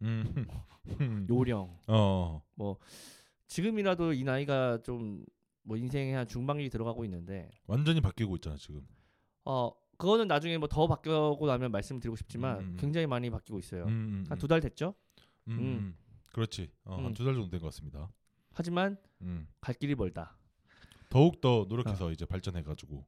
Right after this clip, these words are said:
Speaker 2: 음.
Speaker 1: 갑시다.
Speaker 2: 그리고
Speaker 1: 이렇게.
Speaker 2: 제가 이런
Speaker 1: 음.
Speaker 2: 말씀도 또 드렸어요. 근데요,
Speaker 1: 음.
Speaker 2: 중대장님.
Speaker 1: 음, 음.
Speaker 2: 사람이 어떻게 흠이 없습니까?
Speaker 1: 음, 음, 음.
Speaker 2: 어? 참 다 지키고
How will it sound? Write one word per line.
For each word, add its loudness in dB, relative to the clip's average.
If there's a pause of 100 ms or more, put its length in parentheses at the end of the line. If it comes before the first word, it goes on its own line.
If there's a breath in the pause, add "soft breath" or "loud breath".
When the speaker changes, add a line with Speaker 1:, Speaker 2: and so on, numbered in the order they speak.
(140)
Speaker 2:
음. -14 (160 loud breath)
Speaker 1:
갑시다. -6 (120)
Speaker 2:
그리고 2
Speaker 1:
이렇게. 6
Speaker 2:
제가 6
이런 2
Speaker 1:
음. -4
Speaker 2:
말씀도 -2
또 -4
드렸어요. -6 (1300)
근데요, 0
Speaker 1:
음. 0
Speaker 2:
중대장님. -6 (100)
Speaker 1:
음, -10
음. -18 (1800 soft breath)
Speaker 2:
사람이 0
어떻게 -2
흠이 -4
없습니까? -4
Speaker 1:
음, -4
음, -4
음. -8
Speaker 2:
어? -12 (720)
참 -8
다 -2
지키고 -4